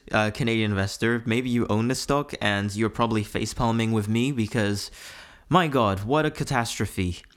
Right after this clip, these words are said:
That was probably my biggest shock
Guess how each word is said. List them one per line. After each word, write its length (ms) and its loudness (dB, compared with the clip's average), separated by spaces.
That 240 2
was 160 2
probably 600 0
my 300 2
biggest 580 0
shock 640 -2